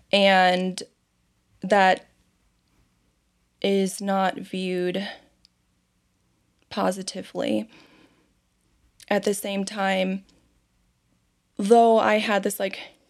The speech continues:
y-, this desire and motivation to become a, a physician, to, to become more educated, I had these aspirations, I was simultaneously battling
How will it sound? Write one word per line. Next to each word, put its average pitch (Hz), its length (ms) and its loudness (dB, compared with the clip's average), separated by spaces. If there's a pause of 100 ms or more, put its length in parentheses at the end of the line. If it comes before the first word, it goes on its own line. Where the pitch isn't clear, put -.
y-, - 260 -6
this 202 200 -2
desire 202 480 2
and 190 120 2
motivation 202 840 0 (1000)
to 240 120 -4
become 208 440 -2
a, 202 240 2
a 202 80 -2
physician, 202 680 -2
to, 185 260 -2
to - 140 -12
become - 280 -6
more 202 240 0
educated, 185 720 0 (440)
I - 80 2
had 196 200 2
these 190 180 -2
aspirations, 196 1000 -2 (840)
I 202 200 4
was 190 680 0 (340)
simultaneously 202 1400 0 (440)
battling 180 1040 2